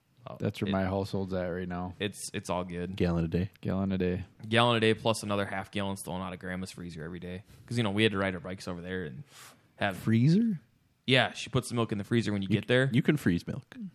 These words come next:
Speaker 1: Well, she, so
Speaker 4: Never
Speaker 1: when we
Speaker 4: done
Speaker 1: walked
Speaker 4: that.
Speaker 1: in the door, she'd put it in the freezer.
Speaker 4: Oh, to get
Speaker 1: and
Speaker 4: it
Speaker 1: then s-,
Speaker 4: cold
Speaker 1: and then
Speaker 4: or,
Speaker 1: start
Speaker 4: like
Speaker 1: making whatever she was making and then pull it out so it was extra cold. Like,
Speaker 4: Cold.
Speaker 1: oh,
Speaker 4: Yeah,
Speaker 1: like,
Speaker 4: got
Speaker 2: It's
Speaker 4: it.
Speaker 2: like
Speaker 4: Like a milksicle,
Speaker 2: thirty-three
Speaker 4: yeah.
Speaker 2: degrees.
Speaker 1: it was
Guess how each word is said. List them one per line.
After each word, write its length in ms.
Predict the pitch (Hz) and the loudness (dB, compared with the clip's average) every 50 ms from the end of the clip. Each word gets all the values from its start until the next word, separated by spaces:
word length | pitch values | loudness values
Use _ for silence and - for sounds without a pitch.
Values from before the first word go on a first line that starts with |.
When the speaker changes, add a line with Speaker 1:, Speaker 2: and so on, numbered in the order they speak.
| - - _ - | -16 -20 _ 2
Speaker 1:
Well, 100 | 135 135 | 2 2
she, 160 | - - - - - - _ - | 2 2 -4 -8 -16 -20 _ -8
so 160 | - - 151 | 2 4 6
Speaker 4:
Never 80 | - 135 | 6 6
Speaker 1:
when 100 | 135 - | 6 6
we 80 | - 143 | 6 8
Speaker 4:
done 60 | 143 | 8
Speaker 1:
walked 180 | 139 135 127 | 10 8 8
Speaker 4:
that. 60 | 123 131 | 6 6
Speaker 1:
in 60 | 127 | 4
the 60 | 113 | 4
door, 300 | 107 117 120 120 110 107 | 4 6 6 8 8 6
she'd 200 | 117 123 110 104 | 4 2 0 -2
put 120 | - 113 107 | 0 0 0
it 60 | 104 | 0
in 60 | 101 101 | 0 -2
the 60 | 98 | -4
freezer. 500 | - - 123 120 110 98 101 95 95 95 - - - _ - | -2 2 2 2 2 2 -2 -6 -8 -10 -12 -14 -18 _ 10
Speaker 4:
Oh, 160 | - 143 135 123 | 12 12 12 12
to 100 | 110 110 | 12 12
get 160 | 95 123 117 107 | 12 12 10 10
Speaker 1:
and 0 | |
Speaker 4:
it 40 | 110 | 10
Speaker 1:
then 60 | 110 | 8
s-, 40 | 107 | 12
Speaker 4:
cold 340 | 117 117 110 104 101 101 98 | 12 12 12 12 12 12 12
Speaker 1:
and 80 | 98 98 | 12 10
then 100 | 95 92 | 10 10
Speaker 4:
or, 20 | |
Speaker 1:
start 180 | 92 92 92 90 | 10 8 8 6
Speaker 4:
like 60 | 92 104 | 6 6
Speaker 1:
making 320 | 110 110 110 - 110 107 | 2 0 0 -2 -4 -2
whatever 480 | 104 104 104 104 101 101 95 98 98 - _ | -2 0 0 0 0 -2 -4 -6 -8 -14 _
she 160 | - - - | -14 -10 -10
was 120 | 101 101 - | -8 -6 -4
making 340 | 104 101 98 95 - 92 90 | -4 -4 -4 -4 -6 -10 -10
and 100 | 90 92 | -8 -8
then 120 | 87 90 - | -10 -10 -10
pull 200 | - 101 92 95 | -8 -8 -6 -6
it 60 | 92 | -4
out 180 | 95 92 - - | -4 -6 -6 -8
so 100 | - 57 | -12 -12
it 40 | |
was 120 | 64 76 - - _ | -14 -14 -16 -14 _
extra 340 | 98 101 - - - - - | -14 -12 -12 -14 -16 -16 -16
cold. 260 | - - - 62 - - | -14 -12 -10 -8 -6 -6
Like, 120 | 87 - | -6 -4
Speaker 4:
Cold. 120 | - - | -4 -4
Speaker 1:
oh, 100 | - - - - | -4 -4 -4 -4
Speaker 4:
Yeah, 160 | - - - | -2 -2 -4
Speaker 1:
like, 120 | - - 120 | -4 0 2
Speaker 4:
got 180 | 113 92 82 | 4 4 4
Speaker 2:
It's 320 | 95 92 78 - 120 117 - | 4 2 0 -2 -2 0 4
Speaker 4:
it. 60 | 110 | 4
Speaker 2:
like 20 | 107 | 4
Speaker 4:
Like 120 | 98 90 | 8 8
a 20 | |
milksicle, 640 | 107 101 101 98 95 85 85 - - 87 - 95 95 92 | 10 12 12 12 10 8 4 2 2 4 4 4 4 4
Speaker 2:
thirty-three 200 | 92 92 - 95 | 4 6 6 6
Speaker 4:
yeah. 60 | 92 | 4
Speaker 2:
degrees. 460 | 95 98 98 98 95 98 104 107 - - | 4 2 2 0 0 -2 -2 -4 -4 -4
Speaker 1:
it 120 | - 90 87 | -4 -4 -4
was 140 | 90 87 | -4 -6